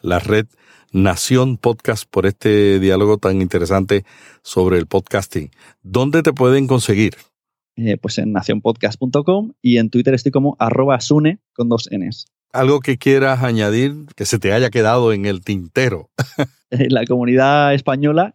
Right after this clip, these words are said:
Speaker 2: hizo tanto, tanta piña que se creó un evento propio con vida propia que se llama J pod, que se hace una vez al año en distintas ciudades de España.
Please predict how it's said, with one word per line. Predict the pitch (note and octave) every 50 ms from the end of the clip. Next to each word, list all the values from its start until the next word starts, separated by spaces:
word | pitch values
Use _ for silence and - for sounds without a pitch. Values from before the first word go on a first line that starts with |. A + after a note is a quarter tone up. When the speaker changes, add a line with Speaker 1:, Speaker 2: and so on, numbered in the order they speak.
| _
Speaker 2:
hizo | - D3 - - E3+ D#3 - _ _ _ _ _
tanto, | - C#3 D3+ D#3 D3+ C#3+ C#3 - D3+ D3 C#3+ C#3 C3+ C3+ C3 B2+ B2 A#2+ A#2 - _ _ _
tanta | - C3 C#3+ C#3 C#3+ D3
piña | - D3+ D3+ D#3+ E3 F3+ G3+ F#3+ - _ _
que | - C3
se | - - -
creó | - - A2+ B2 D3 F#3+ F#3 - _
un | _ C3+ C3+ B2+
evento | A#2+ A#2 B2+ D3 E3 E3+ - F#3+ F3
propio | - C#3 C#3+ C#3+ - F3 F#3 -
con | - B2+ A#2+ A#2 A#2
vida | B2 C3 C3+ D#3 D#3 -
propia | - C#3 C#3 - D#3 E3+ F3+
que | D#3+
se | C3 - B2
llama | B2 B2+ B2+ C3+ D3+ E3 -
J | - C#3+ C#3+ B2+ A2+
pod, | C3+ D3 F#3+ - _
que | _ A#2+
se | A2+ -
hace | A#2+ A#2+ - C#3 D#3+ - - _ _ _ _
una | C3 C3 C3+ C3 B2+
vez | C3 B2+ - _ _ _ -
al | A#2+ A#2+ A#2+
año | B2+ C3 D3 D#3+
en | E3 C#3+
distintas | B2+ B2+ - - - B2+ B2 B2+ B2+ B2 -
ciudades | - C3 B2+ B2 B2 A#2+ A#2+ A#2+
de | B2
España. | B2 A#2+ - C3 C3 D3+ E3+ G#3 -